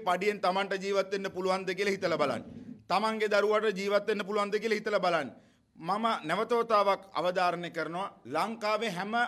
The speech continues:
ආසනයකින්ම කොළඹට බස් පැමිණෙනවා. තෙල් නැතිනම් පයින් හරි එන්න ක්‍රමවේදවල් අපි ලෑස්ති කරලා තියෙනවා. ඒ නිසා මම නැවත වතාවක් කියනවා ඔබේ ආසනවල ඉන්න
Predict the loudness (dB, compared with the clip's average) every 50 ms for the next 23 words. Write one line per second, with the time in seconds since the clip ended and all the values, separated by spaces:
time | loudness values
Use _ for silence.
0 | -2 -6 -6 -4 -4 -4 -2 -4 -4 -4 -4 -4 -6 -6 -6 -6 -4 -2 -2 -2
1 | -4 -4 -8 -16 -20 _ _ -4 0 2 2 2 2 0 0 0 0 2 2 2
2 | 2 0 -2 -4 -4 -4 -2 -2 -4 -2 -2 -2 -4 -6 -8 -14 -20 _ _ _
3 | _ _ _ _ 0 4 4 4 4 4 2 0 0 -2 -2 0 2 2 2 0
4 | -4 -8 -16 -20 _ _ _ _ _ _ _ 0 4 4 4 4 2 0 0 0
5 | 0 0 0 0 -2 -2 -2 -2 -4 -4 -4 -4 -6 -4 0 0 2 2 2 2
6 | 2 4 2 2 2 4 4 4 2 2 -2 -2 -2 0 2 2 0 0 0 -2
7 | -4 -4 -6 -10 -14 -18 _ _ _ _ _ -8 -6 -6 -6 -4 -2 2 4 4
8 | 4 2 0 -4 -8 -6 -4 -4 -4 -2 -4 -4 -2 0 0 0 0 -2 -6 -4
9 | -2 -2 -2 -2 -4 -8 -18 -20 _ _ -8 -6 2 4 4 4 6 4 4 4
10 | 2 2 0 -2 -4 -2 -2 0 0 0 0 0 -2 -2 -2